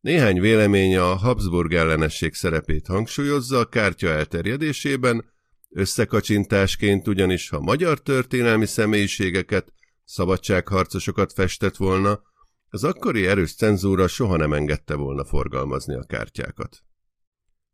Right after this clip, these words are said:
Más vélemények szerint kizárt, hogy a kártyás ember a játékasztalnál is politizálni akart, hiszen ennél fontosabb volt számára a szórakozás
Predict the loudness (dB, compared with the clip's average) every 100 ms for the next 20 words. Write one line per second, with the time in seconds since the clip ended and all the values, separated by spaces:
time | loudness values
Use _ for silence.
0 | _ 2 2 4 6 6 4 0 -2 -6
1 | -4 -2 -2 -6 -8 -2 -2 4 4 4
2 | 2 2 2 4 6 6 6 4 0 2
3 | 0 0 -2 0 -2 0 0 0 4 10
4 | 10 10 2 -2 0 0 0 -2 -4 -4
5 | -8 _ _ _ -18 -8 -8 -6 -4 -2
6 | -2 2 2 2 0 -2 -4 -4 -6 0
7 | 2 4 2 0 -4 -2 2 2 0 0
8 | 0 -2 -4